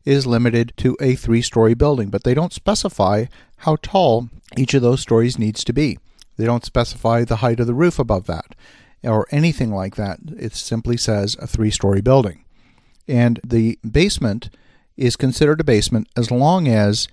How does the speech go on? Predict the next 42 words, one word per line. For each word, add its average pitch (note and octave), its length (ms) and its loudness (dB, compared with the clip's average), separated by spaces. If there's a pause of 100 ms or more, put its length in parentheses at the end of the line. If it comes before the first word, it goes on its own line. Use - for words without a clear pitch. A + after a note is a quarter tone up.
(240)
the - 80 -6
basement B2+ 480 0
doesn't D3+ 320 0
protrude B2 680 0
from A#2+ 340 2
the A2 100 2
ground D3+ 340 2
level G#2+ 400 2 (240)
by A2 140 2
more A2 260 2
than A2 160 0
five G#2+ 300 0
feet. - 260 -2
So - 100 -4
you G#2+ 140 2
can C3+ 160 -4
have B2 240 0
five B2 320 0
feet D3 320 -2 (100)
of A#2+ 140 0
your C3 100 2
basement B2+ 520 0 (420)
sticking C3 400 0
out A#2+ 80 4
of A#2 80 0
the A#2+ 60 -4
ground, A2+ 340 4
and G#2 100 0
that's A2+ 200 0
still A2 160 -2
considered G#2+ 360 0
a G#2 40 0
basement. B2 480 0 (680)
Five A#2 260 2
feet G#2+ 160 0
one A#2 200 4
inch, C3+ 320 2
now A2+ 300 4
that's A2+ 300 2
your A2 120 2
first G#2+ 280 -2
floor. - 380 -2